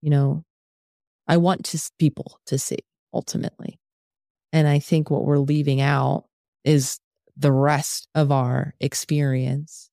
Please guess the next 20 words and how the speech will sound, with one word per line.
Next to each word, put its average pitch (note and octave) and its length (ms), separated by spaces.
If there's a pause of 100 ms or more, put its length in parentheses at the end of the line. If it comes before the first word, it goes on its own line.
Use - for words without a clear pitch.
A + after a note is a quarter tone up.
(120)
of C#3+ 120
our C3 100
perspectives, C3+ 640
our C#3 140
emotions, C3 480
our C3+ 120
self-expression - 1080 (260)
that C#3+ 80
we C#3+ 120
feel C#3 180
deeply C3 560 (100)
shameful - 520
of - 100
showing, - 600 (240)
that C#3+ 80
again, C#3+ 240
are, B2+ 180 (240)
are - 80
directly C3+ 420
impacted C#3 680